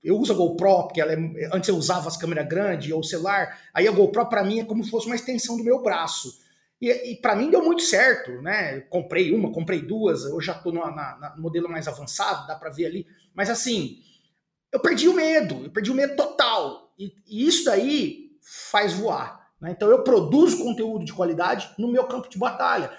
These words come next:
Eu tenho coragem de colocar ele nas minhas redes sociais, mas eu não tenho mais medo de ser julgado. Então as pessoas atrasam muito e ficam estudando e ficam, que nem aqui, "Ah, mas cê, cê tá num setup, eu tô num estúdio."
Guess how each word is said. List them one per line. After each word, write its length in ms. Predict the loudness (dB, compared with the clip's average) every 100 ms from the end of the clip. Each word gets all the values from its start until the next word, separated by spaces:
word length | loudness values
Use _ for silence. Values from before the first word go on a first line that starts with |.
| _
Eu 80 | -4
tenho 260 | 0 0 2
coragem 400 | 2 2 2 0
de 60 | 0
colocar 340 | 0 2 0
ele 140 | 0 0
nas 120 | -2
minhas 200 | -4 -2
redes 180 | -2 -2
sociais, 920 | -6 0 2 2 2 -4 -6 -18 _
mas 160 | -2 0
eu 60 |
não 80 | 0
tenho 160 | -2 -2
mais 200 | -2 -2
medo 180 | -4 -4
de 60 |
ser 120 | -4
julgado. 560 | -4 -2 -2 -2 -6 -14 _ _ _ _ _
Então 400 | 0 2 2 -2
as 240 | -4 -8
pessoas 440 | -2 0 2 2 2
atrasam 560 | 0 2 2 4 0
muito 340 | 0 -2 -2 -4
e 40 |
ficam 260 | -10 -8 -6
estudando 760 | -6 -8 -2 0 2 0 0
e 80 | -2
ficam, 400 | -2 -4 -4 -4 -8 -20 _
que 100 | -6
nem 180 | -2 -2
aqui, 340 | -4 -6 0 2
"Ah, 180 | 2 2
mas 160 | -2
cê, 100 | -4 -8
cê 120 | -12 -4
tá 140 | -2
num 100 | -2
setup, 600 | -2 -4 0 0 0 -2
eu 120 | -2
tô 80 | -2
num 100 | -2
estúdio." 640 | -2 -4 -4 -4 -2 -4